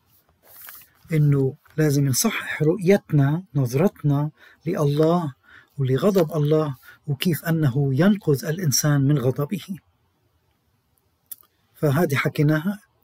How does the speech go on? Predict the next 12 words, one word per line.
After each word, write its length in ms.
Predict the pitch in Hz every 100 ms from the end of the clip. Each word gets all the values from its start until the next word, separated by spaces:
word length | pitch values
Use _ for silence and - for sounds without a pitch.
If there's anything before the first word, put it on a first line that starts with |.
| _
نفهم 380 | 156 139 143 135 -
هون 300 | 156 160 196 170
إنه، 300 | 143 139 151 _ _ 151
وبالكتاب 600 | 135 123 135 - 147 139
المقدس 540 | 127 123 147 175 160
وبروميا 540 | 151 131 135 147 139 131
بالذات 560 | 117 117 139 156 180
وفي 280 | 139 120 143
هذه 140 | 127 139
الإصحاحات 520 | 160 - 143 160 147
بالذات، 380 | 147 127 170 180
إنه 320 | 151 147 151